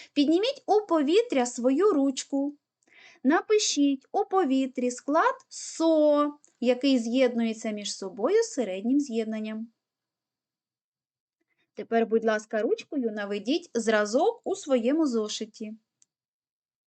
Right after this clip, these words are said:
А тепер, діти, спробуйте написати самостійно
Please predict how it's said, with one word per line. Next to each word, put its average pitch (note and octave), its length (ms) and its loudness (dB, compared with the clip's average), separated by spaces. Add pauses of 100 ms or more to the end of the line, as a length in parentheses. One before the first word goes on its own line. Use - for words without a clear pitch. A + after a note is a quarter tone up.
(1400)
А G3 100 -18
тепер, G3 320 -12
діти, G3 240 -12
спробуйте G3 560 -10
написати F#3+ 720 -10
самостійно G3+ 1300 -4